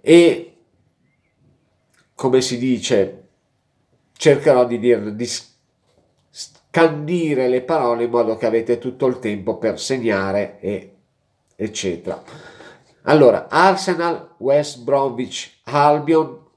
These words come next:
over due virgola cinque, Aston Villa Manchester United gol, Fulham Barley over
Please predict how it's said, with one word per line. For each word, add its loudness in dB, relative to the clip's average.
over 2
due 2
virgola 0
cinque, -6
Aston 0
Villa -4
Manchester -2
United -6
gol, 2
Fulham 4
Barley -2
over 0